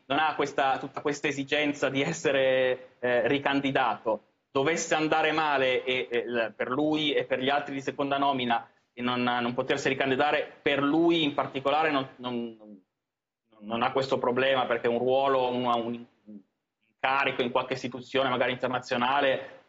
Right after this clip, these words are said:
lo trova. Quindi è chiaro che sta facendo la pontiere, perché è l'unico che, eh, può dialogare e trattare con Davide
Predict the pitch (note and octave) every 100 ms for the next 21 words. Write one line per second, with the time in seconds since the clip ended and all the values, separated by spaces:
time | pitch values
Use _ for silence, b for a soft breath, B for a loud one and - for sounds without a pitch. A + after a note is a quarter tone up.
0 | - A#2+ A#2 C#3+ B2 A#2 F3+ E3+ C3 -
1 | - - - G3 A3 E3+ - C3+ C3+ D#3
2 | C#3 B2+ D3+ E3+ C3 C3 D3+ C3+ A#2+ C3
3 | B2+ C#3+ C#3+ C3+ C3 A#2+ A#2+ - _ _
4 | - A2+ A2 G#2+ - C#3+ C3+ B2+ - -
5 | - _ _ C3+ D3 D3 D3 D#3+ D3+ C#3+
6 | C#3 C3+ C#3 - D3+ D3+ - D#3 C#3+ C3
7 | C#3+ C#3+ D#3 D#3+ E3 D#3+ -